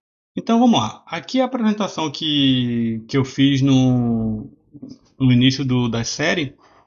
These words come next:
E a gente tem esse executável do Cucumber aqui, tá bom?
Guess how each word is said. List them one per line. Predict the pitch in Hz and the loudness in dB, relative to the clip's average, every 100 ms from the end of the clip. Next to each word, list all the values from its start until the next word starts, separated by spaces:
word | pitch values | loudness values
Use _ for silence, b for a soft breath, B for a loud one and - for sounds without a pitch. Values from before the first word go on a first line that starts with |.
| - | -4
E | 151 | -2
a | |
gente | 139 175 | 0 0
tem | 170 165 | -2 -4
esse | - | -4
executável | 151 170 - - 151 165 170 | -4 -6 -8 -4 -2 -2 -2
do | 170 175 | -4 -4
Cucumber | - 196 - 147 139 143 | -4 -8 -4 0 0 0
aqui, | 147 143 110 | -4 -8 -12
tá | - 110 | -10 -8
bom? | 123 185 - | -8 -8 -16